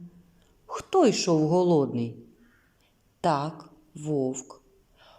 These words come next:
Кого зловив вовк? Так, чаплю. Що хотів зробити вовк з чаплею?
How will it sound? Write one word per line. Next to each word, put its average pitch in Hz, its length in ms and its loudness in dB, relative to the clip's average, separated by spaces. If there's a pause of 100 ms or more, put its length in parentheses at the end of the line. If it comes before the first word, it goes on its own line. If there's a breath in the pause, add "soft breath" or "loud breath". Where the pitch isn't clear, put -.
(220 soft breath)
Кого 277 520 4
зловив 247 440 4
вовк? 233 540 2 (1200)
Так, 196 420 -8 (160)
чаплю. 143 720 -2 (840)
Що - 340 -6
хотів 202 300 0
зробити 156 500 0
вовк 143 260 0
з - 120 -12
чаплею? 113 760 -4